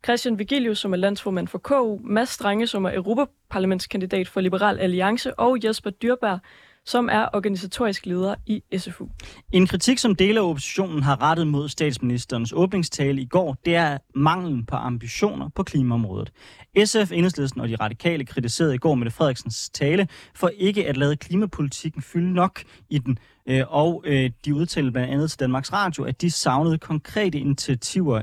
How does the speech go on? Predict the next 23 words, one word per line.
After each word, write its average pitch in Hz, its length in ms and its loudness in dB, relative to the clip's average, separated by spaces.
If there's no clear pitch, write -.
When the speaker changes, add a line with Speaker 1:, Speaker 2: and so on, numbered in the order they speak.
Speaker 2:
i 131 160 -2
talen. 104 460 -2
Speaker 1:
Men, 214 240 2
øh, 220 140 2
statsministeren 240 760 0
talte 233 520 -2
om 214 240 -2
vigtigheden 240 520 -2
af 202 120 0
opsætning 208 580 -2
af 180 200 -4
vindmøller, 208 400 2
og 208 200 0
om 214 160 2
de 269 120 0
dilemmaer, 226 540 0
der 180 80 -4
kan 185 180 -6
opstå, 208 360 -2
når 202 120 2
klima 226 420 0
og 208 200 -2
miljø 208 380 0